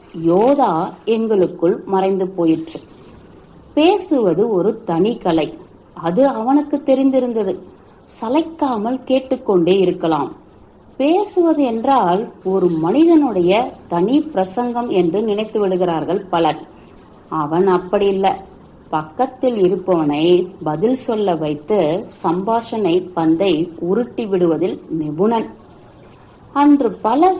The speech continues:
சங்கதிகளை பேசி வரும்போது நான் முதலில் நினைத்தது சரிதான் என்று பட்டது. அவன் மகத்தான நாடோடி. துருவங்களிலிருந்து அக்னி பிழம்பான பாலைவனங்கள் வரை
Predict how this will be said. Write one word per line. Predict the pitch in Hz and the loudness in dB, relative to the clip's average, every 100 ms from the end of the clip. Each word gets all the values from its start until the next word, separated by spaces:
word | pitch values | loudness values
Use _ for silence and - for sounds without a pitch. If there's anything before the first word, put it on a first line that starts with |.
| - | -2
சங்கதிகளை | 220 226 240 220 190 202 220 | -2 0 0 0 2 0 0
பேசி | 196 208 220 | 0 0 0
வரும்போது | 208 180 165 147 143 180 185 143 - - - - | 0 2 0 0 0 2 2 0 -8 -20 -20 -14
நான் | - 254 262 233 | -4 -2 0 0
முதலில் | 190 165 202 269 320 294 | 0 0 2 4 6 6
நினைத்தது | 240 220 220 180 196 214 156 180 233 | 2 -4 0 2 4 2 2 0 -4
சரிதான் | - - 175 190 208 190 147 - - | -12 -6 -2 0 2 2 0 -6 -4
என்று | 180 175 175 | 2 4 2
பட்டது. | 185 165 151 156 147 - - - - - - | -2 -6 -4 -4 -4 -10 -20 -20 -20 -20 -8
அவன் | 170 175 165 156 | -4 -2 2 2
மகத்தான | 156 151 214 - - 262 269 277 | 0 -2 -2 -2 -4 -2 0 0
நாடோடி. | 254 233 247 220 - - - - - - - - - - - - - - | 0 2 2 2 -2 -12 -20 -20 -20 -20 -20 -20 -20 -20 -20 -20 -18 -4
துருவங்களிலிருந்து | 185 269 320 330 311 269 208 180 156 147 143 143 160 185 190 - | 2 6 6 8 6 4 2 2 0 0 -2 0 2 2 0 -6
அக்னி | - 180 190 285 294 302 - | -2 -2 0 2 4 2 -2
பிழம்பான | 202 185 175 156 147 143 170 196 - - | -2 0 0 -2 -2 0 2 2 -2 -6
பாலைவனங்கள் | 160 185 262 294 262 226 196 170 156 | -2 0 2 0 0 -2 0 2 0
வரை | 139 147 196 - | 0 0 0 -2